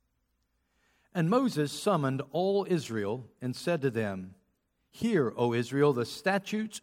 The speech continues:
and the rules that I speak in your hearing today, and you shall learn them and be careful to do them. The Lord our God made a covenant with us in Horeb. Not with our fathers did the Lord make this covenant, but with us,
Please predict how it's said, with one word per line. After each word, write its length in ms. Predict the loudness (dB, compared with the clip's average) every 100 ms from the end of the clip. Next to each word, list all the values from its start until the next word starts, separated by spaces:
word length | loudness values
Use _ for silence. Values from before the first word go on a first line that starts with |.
| -6
and 120 | -2
the 80 | -2
rules 480 | 0 2 2 0 0
that 120 | 0
I 80 | 0
speak 460 | -2 -6 -6 -6
in 120 | -4
your 160 | -2 -2
hearing 380 | -2 -2 -2 -2
today, 500 | -2 0 -2 -4 -10 _ _ _ _ _
and 120 | 0 0
you 40 |
shall 160 | 2 0
learn 440 | 2 2 2 0
them 220 | -2 0
and 120 | -2
be 100 | -2
careful 400 | -2 0 -2 -2
to 80 | -4
do 220 | -2 -2
them. 240 | -2 -6 -12 _ _ _ _ -4
The 80 | 0
Lord 240 | 4 6
our 160 | 6 6
God 340 | 4 6 4
made 140 | 4
a 60 | 2
covenant 420 | 4 2 2 -2
with 160 | -2 0
us 260 | 0 0
in 120 | -4 -2
Horeb. 420 | 2 4 2 -2 -12 _ _ _ _ _ _ 0
Not 240 | 2 2
with 140 | 2 2
our 140 | 2
fathers 500 | 2 2 2 0 -2
did 140 | -4 -2
the 80 |
Lord 280 | 0 0 0
make 220 | -2 -4
this 220 | -4 -8 -2
covenant, 420 | -2 0 -4 -2
but 60 |
with 100 | -2
us, 460 | 0 -2 -4 -12